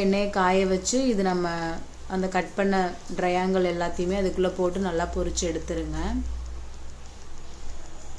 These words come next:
அவ்வளோதான், ரெடி ஆயிரும். இதுல வந்து நீங்க கொஞ்சமா சால்ட்டு, மிளகாத்தூள் போட்டு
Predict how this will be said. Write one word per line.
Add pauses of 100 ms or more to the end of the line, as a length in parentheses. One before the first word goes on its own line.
(1300)
அவ்வளோதான்,
ரெடி (140)
ஆயிரும். (1600)
இதுல
வந்து
நீங்க (100)
கொஞ்சமா (100)
சால்ட்டு, (840)
மிளகாத்தூள்
போட்டு